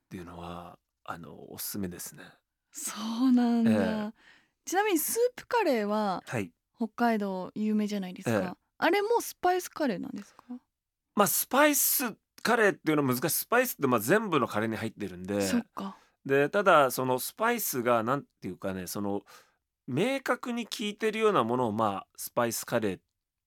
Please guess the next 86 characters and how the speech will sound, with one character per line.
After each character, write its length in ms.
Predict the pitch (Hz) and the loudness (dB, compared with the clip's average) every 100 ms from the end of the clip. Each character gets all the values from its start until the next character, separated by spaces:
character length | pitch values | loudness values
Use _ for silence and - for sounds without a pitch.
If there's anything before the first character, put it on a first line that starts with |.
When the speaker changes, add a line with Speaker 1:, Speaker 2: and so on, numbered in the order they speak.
| _ | _
Speaker 1:
て 80 | 110 | -4
認 240 | 104 110 | -2 -2
識 220 | 107 - 107 | -4 -6 -6
す 180 | - | -8
る 380 | 98 98 98 - _ _ | -6 -4 -6 -8 _ _
Speaker 2:
う 60 | 240 | 2
ん。 500 | 240 233 226 208 208 _ - | 4 4 2 -2 -10 _ -10
Speaker 1:
の 120 | 107 | -6
が 120 | 95 | -2
あ 40 | 98 | -2
る 100 | 92 | -4
ん 40 | |
で 60 | 80 | -10
す 120 | 113 | -8
ね。 60 | 113 | 0
で、 180 | 135 226 | 4 4
Speaker 2:
は 80 | |
い。 40 | 208 - - | 2 -8 -6
Speaker 1:
い 60 | 156 | 0
わ 80 | 233 | 2
ゆ 60 | 165 | 4
る 80 | |
欧 100 | 151 | 2
風 200 | 175 202 | 2 -2
カ 140 | 190 214 | 0 0
レ 100 | 127 | 0
ー 20 | |
っ 20 | |
て 160 | - - | -2 -8
い 20 | |
う 20 | |
の 60 | 101 | -6
は 40 | |
ど 120 | 95 95 | -8 -6
ち 100 | 143 | -4
ら 100 | 147 | -2
か 140 | 156 | -2
と 80 | 151 | -2
い 40 | |
う 40 | 147 | -4
と、 100 | 143 | -6
む 100 | 156 | -6
し 100 | 120 | -6
ろ 80 | 98 | -8
ス 120 | - | -2
パ 160 | 190 | 0
イ 60 | 196 | 0
ス 120 | - | -2
い 40 | 98 | -6
っ 40 | - | -4
ぱ 80 | |
い 40 | 131 | -4
使 200 | - 143 | -6 -8
っ 80 | - | -6
て 160 | 160 | -4
る 120 | 170 | -2
ん 80 | 175 | -2
だ 100 | 104 | -4
け 100 | 101 | -6
ど、 200 | 104 113 | -2 -2
Speaker 2:
う 20 | |
ん。 40 | 104 - - _ | -2 -10 -20 _
Speaker 1:
そ 160 | 123 | -6
の、 400 | 117 113 110 110 - - _ _ _ _ | -4 -2 -2 -4 -8 -20 _ _ _ _
明 400 | - 165 214 247 | -8 -2 0 0
確 220 | 247 233 | -2 -2
に 80 | 226 | -4
ス 120 | - | -4
パ 160 | - 214 | 0 0
イ 60 | 202 | 0
ス 100 | - | -4
を 60 | |
感 320 | - - 123 | -8 -6 -4
じ 140 | 123 120 | -6 -8
さ 140 | 120 | -8
せ 140 | - - | -8 -6
ち 60 | |
ゃ 40 | 92 | -8
い 60 | |
け 140 | - 98 | -6 -6
な 100 | 92 | -6
い 80 | 80 | -8
と 100 | - | -18
い 40 | |
う 20 | |
か 360 | - 90 82 | -12 -10 -12